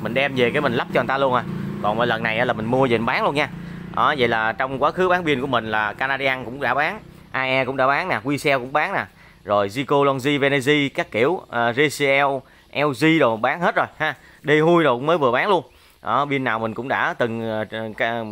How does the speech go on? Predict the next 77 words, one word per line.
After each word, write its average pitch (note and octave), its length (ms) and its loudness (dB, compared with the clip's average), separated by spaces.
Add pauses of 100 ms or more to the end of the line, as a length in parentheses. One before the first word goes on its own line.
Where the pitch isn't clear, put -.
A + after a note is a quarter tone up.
(560)
từng, G#2 180 -6
từng G#2 120 -6
lăn B2+ 180 -4
lộn A2 200 0
với D3 80 -2
nó D#3+ 140 2
rồi D#3 60 2
anh A#2 100 0
em. B2+ 100 0 (100)
Bữa A2 140 -14
nay A2+ 140 -4
lăn A2+ 140 -4
lộn G#2 200 -4
tới C3+ 100 -2
A A#2+ 100 -2
E B2 200 0
luôn B2+ 120 -2 (300)
ha. C3 140 -6 (280)
Thôi C3 120 2
mình, A2+ 200 -2
ờ, G#2+ 420 0
bữa A2 160 -6
nay B2 260 -2
mặt A2 260 -4
trời G#2+ 200 0
nó B2+ 80 -4
cũng B2 120 -8
lặn A2+ 180 0
rồi A2+ 140 4
cho B2 120 -2
nên B2 140 2
là, G#2+ 260 0 (360)
ờ, A2 120 -4
mình A2 140 -2
làm A2 220 -2
video B2+ 280 2
ngắn D3 180 -2
ha. F3 160 0
Anh A#2+ 160 -2
em B2 160 0
nào G#2+ 120 -2
đam B2 180 -2
mê C3 160 2
cứ E3 140 0
liên E3 140 2
hệ A2+ 140 0
mình. A#2 160 0 (280)
Anh A#2+ 100 -6
em C3 160 0
cần A2 240 -2
mình G#2+ 160 -4
chụp, A#2 140 0 (160)
ờ, A#2+ 200 0
cái C#3+ 120 -8
mặt G#2+ 220 -2
cho C#3 80 0
anh B2 60 -2
em C3 140 -2
coi C3 280 0
hay C3 100 -2
là A2 80 -2
anh A2+ 80 -2
em B2 140 0
cần G#2+ 320 -4 (300)
chụp A#2+ 180 -2
cái D#3+ 120 -4
mặt C#3 180 -2
pin D3 240 2
hay C#3 140 -2
là A#2 40 2
anh A#2 100 -2
em B2 160 -2
chụp A2+ 240 -4
cái A#2+ 100 -6
cạnh A#2 300 -4
gì B2+ 80 0
đó, C#3+ 180 0